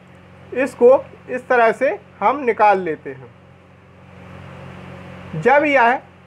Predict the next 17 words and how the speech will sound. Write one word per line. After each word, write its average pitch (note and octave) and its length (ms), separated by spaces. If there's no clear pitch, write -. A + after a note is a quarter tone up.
पूरी C4+ 280
तरह B3 320
से A#3+ 280
इस - 380
टर्न B3+ 280
के C4 180
माध्यम A3+ 540
से B3 120
निकल A3+ 340
आएगी, G#3 340
तो B3+ 300
आप F#3 140
देख A3 260
सकते A#3 320
हैं G#3 60
स्क्रीन F#3+ 300
में F3+ 200